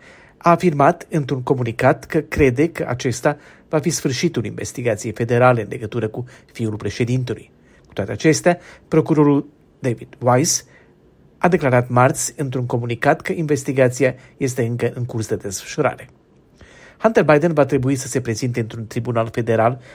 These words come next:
din Delaware în săptămânile următoare, unde va pleda vinovat. Ministerul Justiției susține că Hunter Biden deținea ilegal o armă de foc, un revolver Colt Cobra, în Delaware, în octombrie două mii optsprezece,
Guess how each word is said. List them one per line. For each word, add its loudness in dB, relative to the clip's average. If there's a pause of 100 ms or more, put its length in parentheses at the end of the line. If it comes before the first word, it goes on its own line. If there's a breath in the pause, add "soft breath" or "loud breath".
din -10
Delaware 6
în -2
săptămânile -4
următoare, 2
unde 0
va 2 (240 loud breath)
pleda 2
vinovat. -4 (760 loud breath)
Ministerul 0
Justiției 0
susține -2
că -2
Hunter -2
Biden 4 (280 loud breath)
deținea 0
ilegal 4
o 0
armă -4
de -8
foc, 0
un -8
revolver 2 (300 soft breath)
Colt -2
Cobra, 0 (280 soft breath)
în -6
Delaware, 4 (300)
în -2
octombrie 2
două -2
mii -10
optsprezece, -4